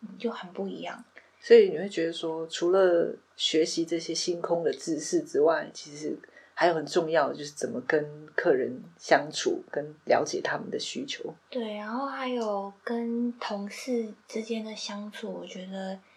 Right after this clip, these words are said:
Speaker 1: 也学习到很多。因为来自不同背景的同事，他们对于，嗯，所谓好的品质的团，
Speaker 2: 对。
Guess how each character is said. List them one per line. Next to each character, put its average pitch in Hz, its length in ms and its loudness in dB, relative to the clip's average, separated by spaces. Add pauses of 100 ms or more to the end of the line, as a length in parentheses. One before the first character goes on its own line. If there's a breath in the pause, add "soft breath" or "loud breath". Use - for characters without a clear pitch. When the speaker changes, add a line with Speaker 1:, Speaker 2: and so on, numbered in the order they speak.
(460 soft breath)
Speaker 1:
也 208 200 -4
学 220 200 -4
习 220 200 -4
到 220 160 -4
很 185 320 -8
多。 185 320 -10 (340 soft breath)
因 254 180 0
为 240 500 0 (120)
来 220 200 -6
自 262 180 0
不 262 260 0
同 196 460 -6 (120)
背 233 220 -2
景 - 500 -10 (180)
的 180 480 -8
同 190 300 -8
事， 233 260 -2
他 233 180 -6
们 214 300 -4
对 240 220 0
于， 185 360 -8 (720 loud breath)
嗯， 196 440 -6
所 196 360 -2
谓 220 540 -2
好 196 320 -2
的 190 160 -6
品 185 400 -12
质 175 400 -12 (560)
的 202 160 -4
团， 190 420 -8
Speaker 2:
对。 190 160 -10